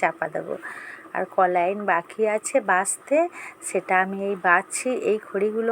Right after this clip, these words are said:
মানে ভেঙে যায় তো, আবার এরকম গাছ নামানোর সময় এগুলো ভেঙে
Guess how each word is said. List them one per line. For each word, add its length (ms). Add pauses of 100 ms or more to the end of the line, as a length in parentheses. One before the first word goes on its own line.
মানে 140 (140)
ভেঙে 320
যায় 260
তো, 60 (220)
আবার 200 (100)
এরকম 320 (480)
গাছ 180 (100)
নামানোর 400 (100)
সময় 360
এগুলো 220 (140)
ভেঙে 240